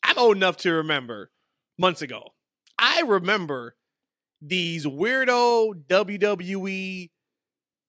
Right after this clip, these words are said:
fans that said on social media that A E W fans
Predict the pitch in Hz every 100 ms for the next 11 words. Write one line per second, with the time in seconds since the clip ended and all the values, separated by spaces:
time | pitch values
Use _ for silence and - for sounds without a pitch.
0 | _ _ _ 190 160 147 143 147 - _
1 | _ _ _ 151 160 151 - - 320 349
2 | 277 226 214 208 190 170 156 139 139 135
3 | - _ _ _ _ _ _ _ 175 160
4 | 220 240 240 233 202 214 170 175 175 160
5 | 151 147